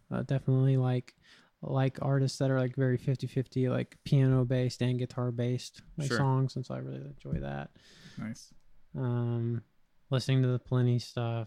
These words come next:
Speaker 1: Um, there's this other indie artist, Idress, that has done,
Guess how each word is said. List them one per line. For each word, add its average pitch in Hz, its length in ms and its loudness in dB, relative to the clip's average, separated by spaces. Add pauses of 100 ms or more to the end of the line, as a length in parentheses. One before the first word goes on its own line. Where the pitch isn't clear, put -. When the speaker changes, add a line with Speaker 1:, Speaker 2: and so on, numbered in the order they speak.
(480)
Speaker 1:
Um, 117 720 -6 (440)
there's 120 200 4
this 120 180 0
other 127 280 2
indie 131 320 6
artist, 127 400 4
Idress, 143 840 0 (480)
that 123 140 0
has 113 220 0
done, 120 560 4